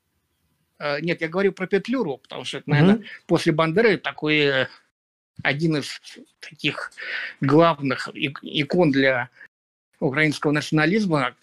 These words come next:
Speaker 1: который там, м, ну, фактически, да, он создал какие-то первые институты независимой украинской нации. И вот он, э, его же расстрелял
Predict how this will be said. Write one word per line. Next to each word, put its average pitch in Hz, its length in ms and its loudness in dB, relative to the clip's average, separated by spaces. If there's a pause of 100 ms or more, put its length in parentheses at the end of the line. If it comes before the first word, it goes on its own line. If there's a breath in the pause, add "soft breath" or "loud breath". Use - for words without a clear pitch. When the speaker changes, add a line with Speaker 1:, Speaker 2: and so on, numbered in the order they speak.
(160)
Speaker 1:
который 139 400 -2
там, 120 300 -4 (680 soft breath)
м, 127 480 -4 (600)
ну, 165 80 4
фактически, 139 600 -2
да, 151 220 0
он 139 180 -2
создал 139 400 -2
какие-то 135 540 -4 (1000 loud breath)
первые 160 380 2
институты 147 680 -2 (180 loud breath)
независимой 143 800 0 (140)
украинской 156 600 0
нации. 170 440 0 (240 loud breath)
И 156 160 2
вот 175 220 4
он, 180 200 2
э, 160 340 2
его 185 240 6
же 180 260 4
расстрелял - 880 -12